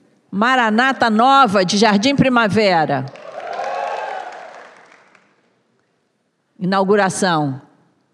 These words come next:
Nosso baterista lá. Maranata em Nova Iguaçu. Inauguração de Nova Iguaçu.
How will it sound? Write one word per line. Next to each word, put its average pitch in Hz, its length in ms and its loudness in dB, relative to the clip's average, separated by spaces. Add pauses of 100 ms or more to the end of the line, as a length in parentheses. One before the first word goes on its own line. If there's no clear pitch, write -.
(300)
Nosso 180 260 -2
baterista 151 720 -4
lá. 131 180 -8 (280)
Maranata 220 640 0
em 233 80 0
Nova 254 360 4
Iguaçu. 247 920 2 (4000)
Inauguração 220 920 0
de 214 140 -2
Nova 185 260 0
Iguaçu. 254 800 -2